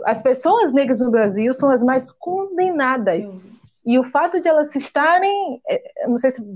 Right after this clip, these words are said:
foi esse que, foi esse um dos dados, né, que você mostrou,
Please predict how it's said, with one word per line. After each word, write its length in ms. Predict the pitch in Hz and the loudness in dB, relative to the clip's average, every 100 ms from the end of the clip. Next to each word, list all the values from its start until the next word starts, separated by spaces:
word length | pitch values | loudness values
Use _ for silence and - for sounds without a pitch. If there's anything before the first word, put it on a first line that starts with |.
| 180 | -2
foi 200 | 233 220 | 2 2
esse 180 | 226 - | 0 -8
que, 120 | 214 196 - _ - | -16 -16 -20 _ -6
foi 160 | 247 226 | 0 2
esse 140 | 233 233 | 2 0
um 60 | |
dos 140 | 240 202 | -2 0
dados, 280 | 170 180 | 0 0
né, 160 | 214 269 - - - - | 0 -2 -6 -20 -20 -6
que 80 | 208 | -2
você 220 | 208 214 | 0 0
mostrou, 420 | 208 208 254 | 0 2 2